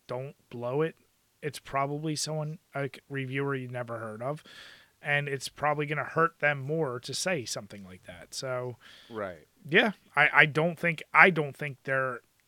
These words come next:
Speaker 1: as necessary as you would think, because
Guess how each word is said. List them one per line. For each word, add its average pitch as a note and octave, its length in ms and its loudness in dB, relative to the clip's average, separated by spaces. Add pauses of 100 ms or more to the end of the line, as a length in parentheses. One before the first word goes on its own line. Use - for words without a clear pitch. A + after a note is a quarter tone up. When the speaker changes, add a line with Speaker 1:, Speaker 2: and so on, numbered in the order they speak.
(140)
Speaker 1:
as C3 220 -4
necessary C#3 640 -2
as B2+ 160 -6
you B2+ 80 -8
would A#2+ 140 -12
think, E3+ 360 -4 (460)
because E3 800 2